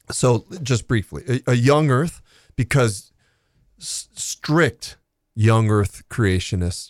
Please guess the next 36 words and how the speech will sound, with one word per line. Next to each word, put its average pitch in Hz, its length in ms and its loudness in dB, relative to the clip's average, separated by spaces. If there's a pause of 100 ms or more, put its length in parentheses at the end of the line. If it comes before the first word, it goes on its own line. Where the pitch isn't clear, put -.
believe 101 380 2
that 92 240 -2
the, 92 360 -2
the 87 500 -4
earth 101 280 -2
is, 90 340 -4
uh, 101 160 -4
roughly 98 440 -2
ten 85 240 -4
thousand 78 340 -6
years 73 200 -8
old. - 160 -14 (300)
Roughly. 120 540 0
Some 139 300 -2
give 117 200 2
or 110 60 2
take 98 320 0
go 95 240 2
a - 20 -2
little 92 320 -2
bit 82 160 -6
further. 71 380 -10 (320)
A 113 100 2
day 135 400 2
age 135 520 0 (100)
or 98 340 0
a 87 380 -2 (100)
old 123 240 4
earth 143 300 0
position 143 540 -4 (460)
adheres 101 500 0
to 98 180 -4
that 92 200 -2
the 92 160 -2
earth 90 280 -2
is 85 340 -4